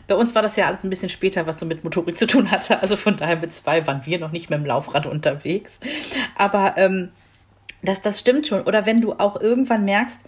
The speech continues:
Restaurantbesuche, auch hier werden sich die Älteren wieder erinnern,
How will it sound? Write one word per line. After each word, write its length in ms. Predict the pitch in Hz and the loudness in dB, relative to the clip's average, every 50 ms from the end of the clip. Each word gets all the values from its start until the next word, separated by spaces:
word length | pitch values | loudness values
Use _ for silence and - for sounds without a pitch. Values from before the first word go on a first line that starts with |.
| _ _ _ _ _ _ - | _ _ _ _ _ _ -8
Restaurantbesuche, 1000 | - 160 - - - 165 156 170 208 262 240 208 175 - 170 165 160 - 202 226 233 - - - | -6 -6 -6 -2 -4 -2 2 4 6 6 6 6 4 2 0 -4 -2 0 -2 -2 -2 -4 -8 -8
auch 120 | 139 - - | -8 -8 -6
hier 180 | - 170 165 | -6 -4 -2
werden 180 | 160 147 147 151 | -2 -4 -4 -4
sich 100 | 147 - | -8 -8
die 100 | - 165 - | -8 -4 -4
Älteren 340 | 147 180 180 175 165 156 156 | -4 -4 -4 -6 -10 -8 -8
wieder 140 | 160 156 - | -10 -10 -8
erinnern, 500 | - 143 - 185 202 156 160 208 240 | -6 -6 -2 -2 -2 -2 0 -2 -4